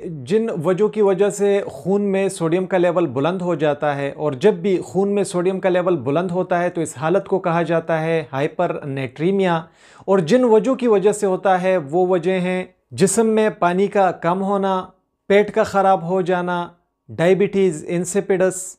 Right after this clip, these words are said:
गुर्दों का ठीक से काम ना करना, उल्टियों का हो जाना, बुखार ज़्यादा रहना, ऐसे दवाइयों का इस्तेमाल जिन्हें डायूरेटिक्स कहा जाता है जो पेशाब की मिकदार को बढ़ाते हैं, कुशिंग्स डिजीज़ की वजह से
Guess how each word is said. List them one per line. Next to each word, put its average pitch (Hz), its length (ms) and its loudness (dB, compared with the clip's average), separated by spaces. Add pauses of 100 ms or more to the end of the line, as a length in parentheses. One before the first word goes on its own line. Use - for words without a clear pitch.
गुर्दों 214 420 6
का 226 260 6
ठीक 190 300 -2
से 214 280 4
काम 185 300 -2
ना 208 160 -2
करना, 190 420 0 (600)
उल्टियों 214 400 2
का 220 140 4
हो 196 220 4
जाना, 180 500 -2 (460)
बुखार 175 680 4 (100)
ज़्यादा 175 540 0 (140)
रहना, 175 580 -4 (200)
ऐसे 214 360 6
दवाइयों 196 460 4
का 233 100 2
इस्तेमाल 202 560 2
जिन्हें 190 340 0
डायूरेटिक्स 175 600 0
कहा 185 220 2
जाता 185 340 2
है 185 180 2
जो 160 160 -2
पेशाब 170 420 -4
की 190 100 -2
मिकदार 156 380 -2
को 190 140 -2
बढ़ाते 175 460 0
हैं, 165 320 -4 (480)
कुशिंग्स 226 560 0 (240)
डिजीज़ 151 500 -2
की 220 120 -2
वजह 190 280 2
से 180 260 -2